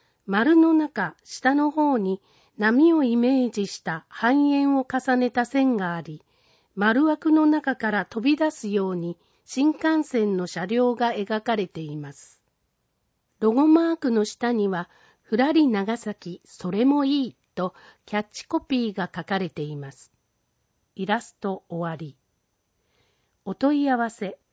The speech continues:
長崎県新幹線対策課、電話零九五八九五の二零六三。長崎県新幹線で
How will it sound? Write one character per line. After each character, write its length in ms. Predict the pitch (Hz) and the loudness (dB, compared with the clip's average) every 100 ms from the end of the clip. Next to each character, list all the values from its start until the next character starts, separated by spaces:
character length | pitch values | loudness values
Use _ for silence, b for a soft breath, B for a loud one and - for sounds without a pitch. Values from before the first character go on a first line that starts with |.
| _ _ _ 196 | _ _ _ -6
長 260 | 202 277 | -4 -4
崎 320 | 285 302 - | -6 -8 -8
県 340 | _ 185 160 143 | _ -8 -6 -12
新 280 | - 214 269 | -8 -2 -2
幹 320 | 269 269 262 | 0 -2 -2
線 360 | 247 240 220 208 | -4 -2 -2 -4
対 260 | - 196 | -6 -6
策 360 | 180 180 165 - | -6 -10 -12 -16
課、 200 | - 147 _ _ _ _ _ _ | -16 -16 _ _ _ _ _ _
電 260 | 185 190 185 | -4 -2 -2
話 220 | 185 180 _ _ _ | -4 -6 _ _ _
零 260 | 208 302 311 | 0 0 0
九 340 | - 294 175 | 0 0 -2
五 220 | - 160 - _ _ _ | -8 -14 -14 _ _ _
八 340 | - 190 - - | -10 -10 -10 -10
九 320 | - 311 262 | 0 2 2
五 160 | 214 208 | -2 -2
の 240 | 170 170 _ _ - | -4 -8 _ _ -4
二 320 | 247 302 302 | 2 2 2
零 280 | 285 254 170 | 0 -2 -4
六 220 | 170 - | -10 -14
三。 360 | - 208 160 135 _ _ _ _ _ _ _ _ _ _ | -8 -6 -6 -12 _ _ _ _ _ _ _ _ _ _
長 280 | 208 240 311 | 0 0 0
崎 300 | 302 - - | -4 -6 -10
県 360 | 202 160 147 _ | -8 -6 -10 _
新 260 | - - 277 | -12 -2 0
幹 340 | 294 320 311 | 0 0 0
線 340 | - 208 185 165 | -2 -4 -4 -6
で 220 | 170 | -10